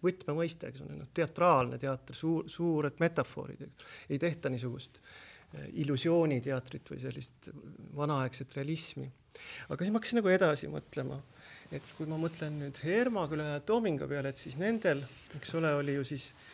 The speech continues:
nende see, see teatri, teater oli nüüd väga seotud, eks ole, niisuguste, no, vist ei ole viisakas öelda esoteerikaga, aga no niisugune salateadused, eks ole, kõik see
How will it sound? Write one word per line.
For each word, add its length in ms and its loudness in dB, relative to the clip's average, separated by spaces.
nende 400 2
see, 260 2
see 260 -6
teatri, 680 0
teater 420 -2
oli 100 -2
nüüd 80 -2
väga 280 4
seotud, 680 0
eks 260 -10
ole, 240 -2
niisuguste, 800 -4
no, 220 -2
vist 280 -8
ei 100 0
ole 140 2
viisakas 480 -4
öelda 340 -4
esoteerikaga, 1120 -4
aga 160 -10
no 140 -10
niisugune 420 -8
salateadused, 960 2
eks 240 -18
ole, 100 -10
kõik 160 -8
see 220 -4